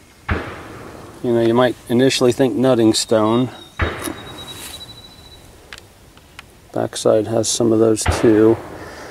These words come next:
This is odd though. There's one on the end which makes me wonder if this is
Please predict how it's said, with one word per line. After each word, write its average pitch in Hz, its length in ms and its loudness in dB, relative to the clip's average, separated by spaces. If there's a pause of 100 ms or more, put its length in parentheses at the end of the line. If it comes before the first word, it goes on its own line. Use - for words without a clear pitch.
(160)
This 131 220 2
is 123 120 6
odd 110 280 4
though. 113 420 4
There's 113 260 -2
one 120 180 2
on 113 120 4
the 110 140 2
end 117 320 2
which 113 180 -2
makes 110 240 0
me 107 100 4
wonder 110 640 4 (840)
if - 600 -12
this 107 260 -4
is 101 440 -4